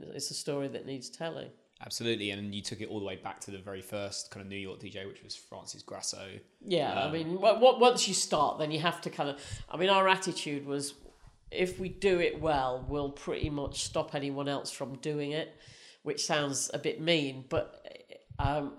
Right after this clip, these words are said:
Speaker 1: what I mean is if you do a really good job in the first place, it'll just make it really difficult for someone to come along and do it again without them being compared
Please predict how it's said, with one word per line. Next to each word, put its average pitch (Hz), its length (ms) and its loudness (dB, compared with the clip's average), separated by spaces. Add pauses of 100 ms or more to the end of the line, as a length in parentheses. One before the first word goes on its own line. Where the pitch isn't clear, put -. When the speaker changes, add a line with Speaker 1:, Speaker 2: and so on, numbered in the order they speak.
(180)
Speaker 1:
what 190 200 4
I 180 140 6
mean 175 220 4
is 151 160 -2
if 175 120 -2
you 190 60 -6
do 180 320 4
a 165 60 6
really 160 420 0
good 147 220 -6
job 156 220 -2
in 139 60 -4
the 143 60 -2
first 151 340 -2
place, 131 200 -8
it'll - 180 -6
just 185 320 -2
make 175 320 0
it 156 100 -2
really 156 380 -2
difficult 156 480 -4
for - 60 -8
someone 143 300 -4
to - 40 -14
come 139 220 -6
along 135 240 -6
and 135 120 -10
do 147 180 -4
it 117 120 -4
again 131 420 -6
without 143 520 2
them 135 200 -4
being 139 280 -6
compared 135 560 -6